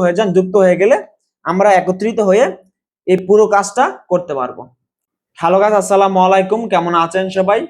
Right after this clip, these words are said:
আশা করি সবাই অনেক অনেক ভালো আছেন। তো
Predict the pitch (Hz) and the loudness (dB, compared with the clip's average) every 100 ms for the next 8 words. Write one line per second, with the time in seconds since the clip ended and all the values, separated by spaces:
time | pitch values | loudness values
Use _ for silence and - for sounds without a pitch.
0 | _ _ _ _ _ _ 160 180 190 196 | _ _ _ _ _ _ -8 -2 2 2
1 | 196 185 240 349 - _ _ - 180 185 | 2 0 0 -4 -16 _ _ -4 0 0
2 | 185 - 147 147 135 - 123 117 _ _ | 0 -2 -2 0 0 -4 -12 -14 _ _
3 | _ _ _ _ _ _ | _ _ _ _ _ _